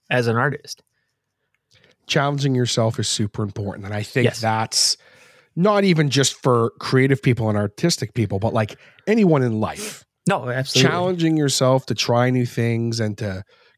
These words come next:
Speaker 2: go outside of your comfort zone in some way is so important.
Speaker 1: Yes.
Speaker 2: And it's how you grow as a person. And, ha-, you know, maybe e-, e-, even if it's like, you know,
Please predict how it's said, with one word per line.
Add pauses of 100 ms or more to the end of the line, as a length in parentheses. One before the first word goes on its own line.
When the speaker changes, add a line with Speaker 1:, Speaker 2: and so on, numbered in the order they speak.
Speaker 2:
go
outside
of
your
comfort
zone
in
some
way
is
so (600)
important. (360)
Speaker 1:
Yes.
Speaker 2:
And
it's
how
you
grow
as
a
person.
And, (500)
ha-,
you
know, (180)
maybe
e-, (120)
e-,
even
if
it's
like,
you
know,